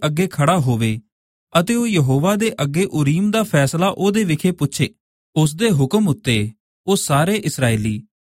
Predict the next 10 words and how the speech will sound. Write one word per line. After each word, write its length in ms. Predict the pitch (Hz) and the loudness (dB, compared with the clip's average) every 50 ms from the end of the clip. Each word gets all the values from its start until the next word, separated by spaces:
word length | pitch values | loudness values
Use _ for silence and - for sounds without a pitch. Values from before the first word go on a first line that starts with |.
| _ _ - | _ _ -4
ਅਰਥਾਤ 320 | 131 - 180 196 190 202 | 0 2 0 0 0 -2
ਸਾਰੀ 400 | 180 - - 143 147 170 208 220 | -8 -4 0 0 0 2 0 0
ਮੰਡਲੀ, 340 | 185 160 147 143 151 170 180 | 0 0 0 0 0 -2 -2
ਬਾਹਰ 360 | 139 117 113 113 127 147 151 | 0 0 0 2 2 0 2
ਜਾਵੇ 460 | 131 131 117 113 110 110 107 104 101 - _ _ _ _ _ - 160 | 2 2 0 2 0 0 -2 -4 -6 -12 _ _ _ _ _ -2 -2
ਅਤੇ 140 | 165 156 220 | 0 2 2
ਉਸ 180 | 196 180 151 147 | 2 2 0 0
ਦੇ 140 | 165 208 | 2 2
ਹੁਕਮ 380 | 190 127 131 127 - 190 196 190 | 2 2 0 0 0 0 0 0
ਉੱਤੇ 300 | 175 160 - 202 202 202 | -2 -2 0 -2 -2 0